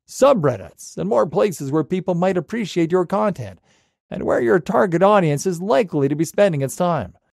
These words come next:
There are many more tricks you can use to get the word out about a brand or website too. One of the most powerful and effective is something called influencer marketing.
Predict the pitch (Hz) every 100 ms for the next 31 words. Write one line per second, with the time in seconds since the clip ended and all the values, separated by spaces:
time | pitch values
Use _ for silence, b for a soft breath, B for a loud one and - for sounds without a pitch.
0 | _ 160 175 180 247 311 262 208 175 143
1 | 196 165 - 147 143 143 175 151 135 151
2 | 131 139 170 190 156 156 156 151 143 127
3 | 175 175 147 151 170 185 147 139 131 180
4 | 139 - _ _ _ 151 185 294 330 247
5 | 170 - 170 180 160 131 139 131 127 180
6 | 226 - 143 143 - 233 226 233 - 185
7 | 185 175 - - 277 226 208 202 196 185
8 | 175 170 143 95 85